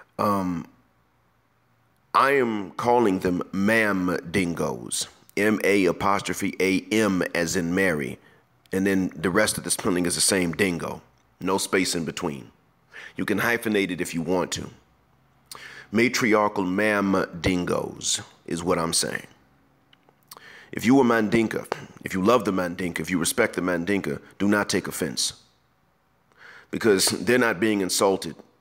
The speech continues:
Uh, I'm not insulting them, and I'm not complimenting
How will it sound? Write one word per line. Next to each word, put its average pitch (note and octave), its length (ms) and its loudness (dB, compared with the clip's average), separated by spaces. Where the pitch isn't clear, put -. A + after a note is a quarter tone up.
Uh, E2 260 0
I'm G2 180 2
not G2+ 300 0
insulting F2+ 520 0
them, F2 260 0
and G2 120 0
I'm A2 120 4
not G#2 200 0
complimenting F#2+ 720 -2